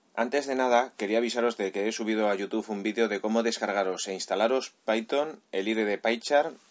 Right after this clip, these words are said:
y el I D de Sublime Text tres en un ordenador que tenga Windows. Si tenéis problemas para hacerlo en un Mac o en un Linux, me lo decís, y os haré otros vídeos así paso a paso.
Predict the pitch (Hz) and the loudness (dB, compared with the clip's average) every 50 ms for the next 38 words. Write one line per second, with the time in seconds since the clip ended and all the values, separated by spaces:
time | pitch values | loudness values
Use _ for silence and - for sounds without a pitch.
0 | - - 101 101 101 110 117 113 131 120 110 101 - - 104 90 98 104 110 113 | -14 -8 -4 -4 -2 -2 0 0 0 0 0 -2 -2 -4 -6 -4 -2 -2 0 0
1 | 113 110 - 117 117 113 - - - - 90 82 - - - - _ _ - 95 | -2 -4 -2 -2 -2 -2 -2 -6 -8 -8 -10 -10 -10 -12 -16 -18 _ _ -6 -4
2 | 104 107 113 117 113 113 110 104 98 104 117 127 110 104 87 104 104 101 92 90 | -2 0 2 2 2 2 2 2 2 2 2 0 -2 -2 -2 -2 0 0 0 0
3 | 92 85 82 80 - - - - - _ _ _ _ _ _ _ _ _ _ _ | -2 -6 -8 -12 -16 -16 -18 -20 -20 _ _ _ _ _ _ _ _ _ _ _
4 | - - - 110 - 110 110 123 123 - 139 139 143 143 127 - - 107 104 104 | -10 -8 -6 -4 -2 0 0 0 0 0 -2 0 2 2 0 2 4 2 4 4
5 | - 127 120 120 113 107 113 113 117 117 123 123 104 - - 95 92 95 107 110 | 2 2 2 2 2 2 2 2 2 2 2 2 2 2 0 -4 -4 -4 -2 -2
6 | 110 113 127 123 127 135 131 - - 95 95 92 92 90 90 85 - 101 87 78 | -2 -2 -2 -2 -2 -4 -6 -8 -8 -6 -4 -4 -4 -4 -4 -6 -6 -6 -8 -8
7 | - - _ _ _ _ _ - - 110 107 104 - 104 101 117 120 117 127 123 | -10 -16 _ _ _ _ _ -2 0 0 0 0 0 0 2 2 2 2 0 0
8 | 117 107 127 127 120 120 127 143 143 - - - - 98 - - 117 110 - 110 | 0 2 2 2 4 4 2 2 0 -2 -2 -2 0 0 0 0 0 0 2 0
9 | 107 - 110 95 - 95 90 - - - | 2 2 0 0 2 0 -2 -2 -4 -12